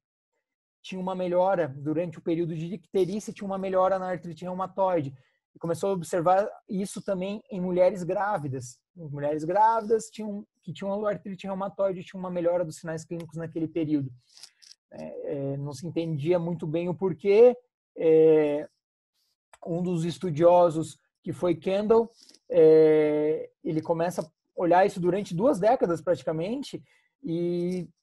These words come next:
tenta, ah, se é icterícia, então é porque tem um aumento de bilirrubina, vamos dar extrato de bile, enfim, se dá muita coisa para esse paciente pensando na icterícia, e esse paciente não mostra melhora, né? Ele só mostra melhora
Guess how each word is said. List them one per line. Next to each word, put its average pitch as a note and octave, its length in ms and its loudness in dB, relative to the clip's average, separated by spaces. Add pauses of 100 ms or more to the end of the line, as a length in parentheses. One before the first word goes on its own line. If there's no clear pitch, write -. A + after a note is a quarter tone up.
tenta, G#3+ 340 6
ah, D#3 80 6
se - 120 -2
é G3 60 4
icterícia, A3+ 640 2
então A3+ 200 -2
é - 20 -4
porque - 180 -10
tem A3 80 -4
um G#3 60 0
aumento G#3 260 -2
de F#3 80 -6
bilirrubina, F#3 540 -2
vamos F3 220 -2
dar F3+ 140 0
extrato F3 440 -2
de D3 100 -4
bile, E3 500 -2
enfim, F#3 380 -8
se E3 140 -12
dá E3+ 160 2
muita G#3+ 420 0
coisa A3+ 300 4
para G#3+ 120 -6
esse - 140 -10
paciente G3 580 -4
pensando G#3 460 -4
na G3+ 160 0
icterícia, A#3+ 640 -4 (1040)
e G#3 140 4
esse A3 160 8
paciente G#3 340 2
não G#3+ 100 -2
mostra G3+ 240 2
melhora, G3+ 640 4
né? D3 160 -6
Ele D#3 120 -2
só F#3 140 0
mostra F#3 300 0
melhora G#3 640 4